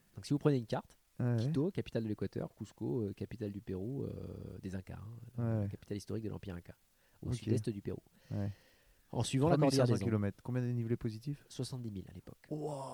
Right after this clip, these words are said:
Speaker 2: ah ouais, toi, t'as,
Speaker 1: Ouais,
Speaker 2: t'as,
Speaker 1: puis
Speaker 2: t'attaques fort, quoi.
Speaker 1: l'altitude, l'école à quatre mille, la jungle
Speaker 2: Ouais,
Speaker 1: amazonienne,
Speaker 2: parce
Speaker 1: parce qu'il y
Speaker 2: que
Speaker 1: avait un endroit où tu passais en, en, dans, en pleine jungle pour avoir un poste frontière avec des gens avec des kalachnikovs. Enfin, c'était vraiment un en-,
Speaker 2: Ouais, parce
Speaker 1: c'était
Speaker 2: que
Speaker 1: une course de tous les
Speaker 2: parce
Speaker 1: superlatifs.
Speaker 2: que c'est ça, tu vois, le dénivelé positif, c'est une chose.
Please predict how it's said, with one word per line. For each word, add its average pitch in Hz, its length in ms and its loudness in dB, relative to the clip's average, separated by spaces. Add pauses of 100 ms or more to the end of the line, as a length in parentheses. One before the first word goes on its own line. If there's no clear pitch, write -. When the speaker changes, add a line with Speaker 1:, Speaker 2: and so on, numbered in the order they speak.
(180)
Speaker 2:
ah 110 100 -4
ouais, 123 160 2
toi, - 160 -6
t'as, - 160 -4
Speaker 1:
Ouais, 156 280 8
Speaker 2:
t'as, - 40 4
Speaker 1:
puis 95 100 0
Speaker 2:
t'attaques 127 300 2
fort, 131 160 2
quoi. 160 80 4
Speaker 1:
l'altitude, 165 240 6
l'école 123 240 2
à 110 60 0
quatre - 260 -4
mille, 143 380 0
la 104 160 4
jungle 123 240 0
Speaker 2:
Ouais, 123 80 0
Speaker 1:
amazonienne, 117 240 6
Speaker 2:
parce 131 140 8
Speaker 1:
parce - 20 -4
qu'il 123 100 6
y 113 60 6
Speaker 2:
que 107 40 2
Speaker 1:
avait 110 80 2
un 110 60 0
endroit 113 360 2
où 107 60 0
tu - 120 -6
passais 107 320 -2
en, 101 100 -2
en, 98 300 -4
dans, 92 120 -6
en 90 140 -8
pleine 117 180 0
jungle 123 360 -2
pour 95 100 -6
avoir 92 220 -6
un 92 80 -10
poste 110 240 -2
frontière 117 500 -6
avec 98 140 -2
des 95 100 -6
gens 98 100 -6
avec 104 100 -8
des 92 80 -6
kalachnikovs. 107 540 -6
Enfin, - 120 -10
c'était - 260 -10
vraiment 127 280 -2
un 117 100 -2
en-, 110 80 -2
Speaker 2:
Ouais, 107 60 -6 (260)
parce 151 140 4
Speaker 1:
c'était 160 180 6
Speaker 2:
que 160 60 6
Speaker 1:
une 156 40 0
course 185 220 8
de - 40 8
tous 165 120 -2
les 160 60 4
Speaker 2:
parce 147 40 0
Speaker 1:
superlatifs. 135 380 0
Speaker 2:
que 123 80 0
c'est 123 140 4
ça, 165 280 4 (100)
tu - 100 0
vois, 131 100 6
le 104 100 2
dénivelé 110 400 4
positif, 104 480 0
c'est - 220 -8
une 98 100 0
chose. 151 400 4